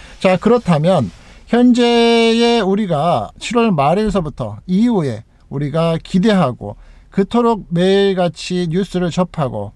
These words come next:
우리가 생각하면서 기대해온 제이 차 스티뮬러스 체크 천이백 달러, 그리고 그 외에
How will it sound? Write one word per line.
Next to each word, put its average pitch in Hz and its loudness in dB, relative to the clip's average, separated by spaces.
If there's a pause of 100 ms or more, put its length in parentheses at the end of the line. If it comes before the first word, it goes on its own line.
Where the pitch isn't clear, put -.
우리가 139 -4
생각하면서 160 -2
기대해온 160 0 (420)
제이 185 0
차 208 0
스티뮬러스 208 -4
체크 175 -6
천이백 175 -4
달러, 95 -6 (260)
그리고 143 -4 (360)
그 147 -2
외에 147 0